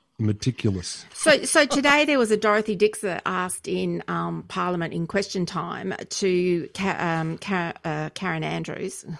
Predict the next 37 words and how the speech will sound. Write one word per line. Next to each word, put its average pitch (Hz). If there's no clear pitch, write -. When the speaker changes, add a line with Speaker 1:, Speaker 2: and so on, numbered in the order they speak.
Speaker 2:
God, 104
she's 92
Speaker 1:
Mm. -
Speaker 2:
a -
waste 107
of 104
space. -
Um, 202
and, 214
um, 196
the 214
member 247
for 185
Bruce, -
Ju-, 196
Julian 185
Hill, 165
who 185
A 165
L 165
P 170
member 165
for -
Bruce, 190
w-, 202
started 202
yelling 190
out, 185
"Well, 202
you 214
could 247
have 233
processed 208
these 190
people's 190
visas 180
earlier, 185